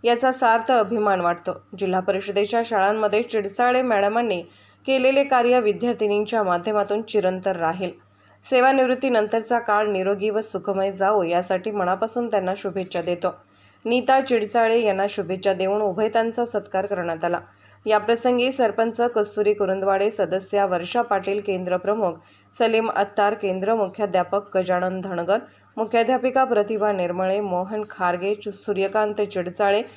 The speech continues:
सुनील चिडचाळे, स्मिता चिडचाळे, शाळा व्यवस्थापन समितीचे अध्यक्ष अनुजा गिरमल, सदस्य, मुख्याध्यापक, अध्यापक, मित्रपरिवार, आप्तेष्ट, पालक, विद्यार्थी उपस्थित होते. पोलीस ऑफ इंडिया न्यूज मीडियासाठी प्रतिनिधी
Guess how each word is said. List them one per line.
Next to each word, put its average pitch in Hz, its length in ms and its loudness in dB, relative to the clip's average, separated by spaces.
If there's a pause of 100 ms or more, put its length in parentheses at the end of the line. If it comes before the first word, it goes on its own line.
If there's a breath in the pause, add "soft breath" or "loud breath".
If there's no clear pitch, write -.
(260 loud breath)
सुनील 254 340 2
चिडचाळे, 220 580 0
स्मिता 190 420 -4
चिडचाळे, 185 600 -2
शाळा 196 360 0
व्यवस्थापन 214 600 0
समितीचे 202 560 -4
अध्यक्ष 190 500 -2
अनुजा 180 480 -2
गिरमल, 175 420 -2 (460 loud breath)
सदस्य, 247 500 2
मुख्याध्यापक, 208 760 0
अध्यापक, 190 560 -2
मित्रपरिवार, 202 800 0
आप्तेष्ट, 196 520 -2
पालक, 185 540 -2
विद्यार्थी 208 460 -6
उपस्थित 180 480 -4
होते. 175 320 -4 (500 soft breath)
पोलीस 202 320 2
ऑफ 226 180 2
इंडिया 214 320 2
न्यूज 240 260 0
मीडियासाठी 220 600 -2
प्रतिनिधी 196 640 -6